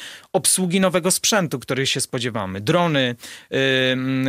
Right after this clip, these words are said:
innego rodzaju bardzo nowoczesne techniczne środki ochrony granicy. Szkolenia językowe.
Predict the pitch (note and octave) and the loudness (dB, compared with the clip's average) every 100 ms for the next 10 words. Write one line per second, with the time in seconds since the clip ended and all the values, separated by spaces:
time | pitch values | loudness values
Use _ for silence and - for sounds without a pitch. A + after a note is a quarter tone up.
0 | C3 - E3 E3 E3 D3+ D#3 D3+ D#3 D#3+ | 0 -2 0 2 2 2 2 2 2 2
1 | C#3+ E3 D#3 D#3+ D3 D#3 E3 D3+ D#3+ D3+ | 2 0 0 -2 0 0 0 0 2 0
2 | C3+ D#3+ E3+ E3 E3 D3+ D3 E3 - D3+ | 0 -2 0 0 0 0 0 -2 0 -2
3 | - D#3 D3 C#3+ C#3+ D3 C3+ F3+ G3 - | 0 -2 0 0 0 0 0 0 0 -4
4 | - - _ _ - F#3 F#3+ G3 F#3 F#3 | -16 -20 _ _ 0 4 4 4 4 4
5 | F3+ F3+ F3 D#3+ C#3 E3+ | 2 0 0 0 2 2